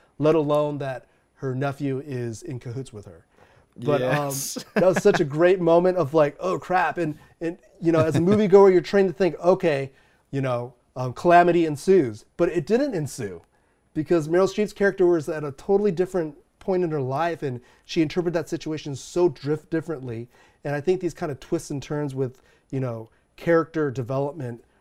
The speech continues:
Speaker 1: um, really kept this film on, you know, the, ke-, kept the viewer on your toes.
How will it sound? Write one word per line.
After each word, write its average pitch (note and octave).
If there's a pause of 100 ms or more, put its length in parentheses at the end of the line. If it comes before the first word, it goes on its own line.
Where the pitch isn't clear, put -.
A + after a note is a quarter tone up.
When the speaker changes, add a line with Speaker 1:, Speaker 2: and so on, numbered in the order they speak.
(140)
Speaker 1:
um, B2
really D#3
kept D3
this C3
film C3
on, C#3
you C3
know, A2
the, B2 (300)
ke-, E3+
kept -
the C#3
viewer B2+
on A#2+
your G#2
toes. -